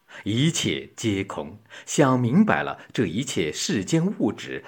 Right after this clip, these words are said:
来也空空，去也空空啊。佛法中讲了最重要的两点，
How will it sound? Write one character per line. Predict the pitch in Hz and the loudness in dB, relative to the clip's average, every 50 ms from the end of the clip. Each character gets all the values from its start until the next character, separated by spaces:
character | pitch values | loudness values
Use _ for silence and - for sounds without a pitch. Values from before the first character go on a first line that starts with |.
| - - | -12 -6
来 | 87 90 95 120 165 | -4 -2 0 2 2
也 | 208 202 127 73 - | 4 2 2 0 -4
空 | - - 104 92 92 | -4 -6 -6 -6 -6
空， | - - 80 73 73 73 87 - _ _ _ | -8 -8 -8 -8 -8 -12 -14 -18 _ _ _
去 | - - 160 165 135 98 73 65 - - _ | -4 0 2 2 2 0 -4 -6 -10 -14 _
也 | 82 78 67 - - | -6 -4 -4 -4 -6
空 | - - - 78 - - | -8 -10 -10 -10 -10 -12
空 | - - 143 143 135 | -12 -12 -10 -8 -8
啊。 | 131 - - - _ _ _ _ _ _ _ _ _ _ _ _ _ _ _ _ _ - - _ _ _ _ _ _ _ _ _ _ _ _ _ _ _ _ _ _ _ _ _ _ _ _ _ _ _ _ _ _ _ _ _ _ _ _ _ | -10 -10 -12 -16 _ _ _ _ _ _ _ _ _ _ _ _ _ _ _ _ _ -20 -20 _ _ _ _ _ _ _ _ _ _ _ _ _ _ _ _ _ _ _ _ _ _ _ _ _ _ _ _ _ _ _ _ _ _ _ _ _
佛 | - 117 123 160 | 2 6 6 6
法 | 151 - 101 90 87 | 6 6 4 4 4
中 | - 113 123 123 143 - - | 4 2 2 0 -2 -6 -4
讲 | - 110 87 69 76 | -2 -2 -2 -2 -4
了 | 76 80 | -6 -8
最 | - - - 208 175 113 107 | -6 2 4 6 6 6 4
重 | - 175 147 117 | 2 0 0 2
要 | 123 107 76 | 2 0 0
的 | - - 73 | 0 -2 -4
两 | 78 - 104 113 | -4 -4 -4 -4
点， | - 80 69 67 - | -4 -4 -6 -6 -10